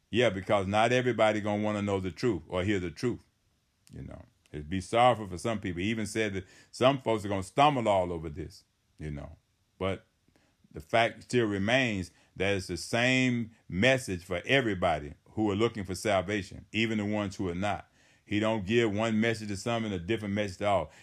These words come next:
His message is universal. Salvation is universal. Forgiveness is universal. It's made available for anybody. That's why he said, "Whosoever will, let them come." We have four thousand two hundred different denominations out there right now.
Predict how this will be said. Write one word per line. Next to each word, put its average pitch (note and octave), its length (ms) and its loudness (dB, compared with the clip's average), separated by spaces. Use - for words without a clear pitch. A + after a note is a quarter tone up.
His B2+ 300 2
message A#2 480 0
is F#2 140 -4
universal. G#2 640 -2
Salvation A#2 720 2
is F#2 120 -2
universal. G2+ 600 -2
Forgiveness A2 640 0
is G2 140 -2
universal. G#2 560 -2
It's G2+ 320 -2
made B2 460 2
available A#2+ 600 0
for G2+ 220 -6
anybody. G2 540 0
That's F#2+ 220 -6
why G#2+ 160 2
he A2+ 80 -2
said, G#2 240 -4
"Whosoever A#2+ 720 0
will, A2 360 0
let A2+ 320 -4
them A2 200 -2
come." G#2+ 420 -2
We G#2+ 180 0
have F#2+ 240 2
four B2+ 220 4
thousand A#2+ 540 2
two B2+ 200 0
hundred A#2+ 280 0
different A2+ 300 -2
denominations A2+ 720 -2
out F#2+ 240 -2
there F#2+ 120 -2
right F#2 280 0
now. F#2 300 -2